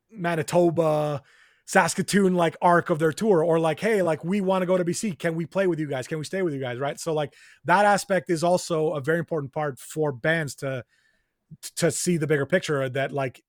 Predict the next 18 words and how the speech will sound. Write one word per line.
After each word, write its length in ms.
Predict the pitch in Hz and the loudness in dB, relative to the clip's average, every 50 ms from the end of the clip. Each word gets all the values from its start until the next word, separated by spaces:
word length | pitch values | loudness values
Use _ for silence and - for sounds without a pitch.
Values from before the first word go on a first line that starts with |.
| _ _ | _ _
it's 280 | - - 180 - - - | -4 -2 -2 0 0 -2
a 60 | - | -4
place 240 | - - 208 190 - | 0 2 2 2 2
to 100 | - 135 | 0 -2
network, 480 | 139 151 170 147 127 120 113 - _ - _ _ _ _ _ 180 | -2 -2 -2 -2 -4 -6 -6 -8 _ -20 _ _ _ _ _ -4
a-, 40 | |
and 260 | 147 147 165 156 151 151 | -4 -4 -2 -2 -2 -2
it's 100 | 139 - | -2 -2
just 140 | 170 - | -2 -2
a 60 | 143 - | -2 -2
place, 280 | - 160 156 147 - - - - - - - - 269 | 2 2 2 2 0 -4 -12 -20 -18 -12 -6 -2 2
which 260 | 226 208 226 - - | 6 6 6 6 6
means, 260 | 196 233 233 220 175 | 4 4 4 4 6
like, 280 | 196 185 180 180 - _ _ _ _ _ _ _ _ _ _ _ _ | 6 6 6 4 0 _ _ _ _ _ _ _ _ _ _ _ _
you 100 | - 208 | 0 2
know, 160 | 202 175 160 143 | 4 4 2 2
have 240 | - 175 180 160 | 4 4 4 4
fun, 500 | - - 185 180 190 226 254 285 285 269 | 6 8 8 8 8 6 2 0 -4 -8